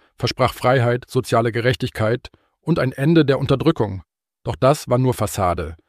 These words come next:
Kaum an der Macht setzte er sein eigentliches Konzept durch, die Velayat e Faqih, die Herrschaft der Geistlichen. Damit verwandelte er den Iran in eine Theokratie, in der Oppositionelle hingerichtet,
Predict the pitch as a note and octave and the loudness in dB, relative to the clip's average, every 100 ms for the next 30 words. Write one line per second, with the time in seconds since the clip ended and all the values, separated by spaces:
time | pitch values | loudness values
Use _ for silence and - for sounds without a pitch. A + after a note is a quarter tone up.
0 | _ _ - C3 D#3 C3 B2+ A#2+ C#3+ - | _ _ -2 2 2 2 0 0 -2 -6
1 | - C3 D3 - C3 B2 A#2 A#2 A#2+ C3 | -4 -2 -2 -4 -4 -2 -4 -4 -4 -4
2 | B2 B2 A#2+ - B2 - B2+ B2+ A#2 G2 | -4 -8 -8 -6 -6 -4 -6 -6 -6 -8
3 | - _ _ _ - B2 C3 B2+ C#3 D3 | -14 _ _ _ -8 -4 0 2 0 0
4 | C#3 - A#2+ - A#2 - _ _ _ B2+ | -6 -6 -6 -6 -10 -12 _ _ _ -6
5 | A2 C3 - C#3 - B2 B2+ B2+ A2+ - | -4 -2 -2 -4 -4 -4 -2 -4 -8 -12
6 | G#2 F#2 _ _ _ _ - B2 C3+ D#3 | -14 -16 _ _ _ _ -4 -2 0 -2
7 | - B2+ B2 D3 D#3+ D#3 C#3 C3+ B2+ B2 | -4 -2 2 4 4 2 0 -2 -2 -4
8 | A2+ A#2+ C3 - C3+ C3 B2+ - C3+ C3 | -2 0 0 -4 -8 -6 -6 -4 -2 -2
9 | B2+ - - C#3+ A2+ - _ _ C3 C#3 | -2 -6 -6 -8 -10 -14 _ _ -2 -2
10 | B2+ C3 A#2+ - B2 B2+ D3 A#2+ D#3+ C3+ | -2 -2 -2 -4 -4 0 2 2 2 0
11 | B2+ - C#3 - | -2 -2 -6 -6